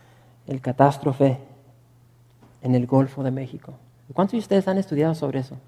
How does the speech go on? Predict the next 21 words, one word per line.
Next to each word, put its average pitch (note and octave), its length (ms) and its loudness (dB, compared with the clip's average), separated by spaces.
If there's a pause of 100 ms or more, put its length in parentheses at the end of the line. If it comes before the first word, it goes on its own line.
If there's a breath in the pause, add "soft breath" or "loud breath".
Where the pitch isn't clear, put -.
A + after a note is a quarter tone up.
(100)
lo C3 160 -6
que C3 80 -8
está C#3 180 -2
sucediendo B2+ 460 -2
ahorita? B2 260 -6 (1600 soft breath)
Estaba E3+ 300 4
leyendo E3 280 8
un E3 60 4
reportaje D3+ 460 4
ayer C#3+ 200 8
que - 60 0
estaba D3 300 6
preparando C#3 360 4
este C#3+ 140 -2
estudio C#3+ 460 0 (680 soft breath)
y, D3 420 4 (1700)
y D#3 80 6
se D#3 160 6
dice F#3 400 6 (680)
de C#3 280 4
que C#3 500 2